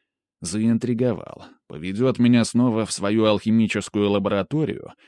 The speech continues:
Почему-то секрет могущества императорского паладина у меня не ассоциируется с умением изготавливать целебные мази и эликсиры.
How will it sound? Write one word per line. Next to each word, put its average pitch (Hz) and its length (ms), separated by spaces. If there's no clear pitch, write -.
Почему-то 135 500
секрет 127 400
могущества 120 720
императорского 101 840
паладина 101 680
у 90 100
меня 113 320
не 110 180
ассоциируется 101 960
с - 120
умением 92 520
изготавливать 92 800
целебные 95 600
мази 95 360
и 92 220
эликсиры. - 640